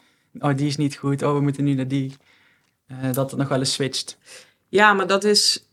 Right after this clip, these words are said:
Speaker 2: ik kan niet voor hun spreken, maar ik heb wel, ehm, ik kijk altijd intrinsiek naar mezelf. Ehm, ja, dat is een beetje van,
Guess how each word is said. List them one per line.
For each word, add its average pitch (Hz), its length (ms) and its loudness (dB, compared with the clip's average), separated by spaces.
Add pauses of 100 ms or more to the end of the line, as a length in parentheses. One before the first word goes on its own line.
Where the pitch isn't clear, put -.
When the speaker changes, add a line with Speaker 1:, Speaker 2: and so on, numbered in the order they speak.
(120)
Speaker 2:
ik - 140 -6
kan 208 180 2
niet 214 200 6
voor 180 120 -6
hun 208 200 4
spreken, 185 560 2
maar 170 220 0
ik 175 120 -6
heb 170 160 -4
wel, 170 480 2 (480)
ehm, 156 800 -4 (1400)
ik - 160 -10
kijk 269 220 0
altijd 190 300 -2
intrinsiek 196 760 0
naar 165 540 -4
mezelf. 160 800 -2 (720)
Ehm, 165 720 -4 (720)
ja, 165 240 -2
dat 156 200 -14
is 180 100 0
een 180 100 -2
beetje 190 340 4
van, 180 420 -2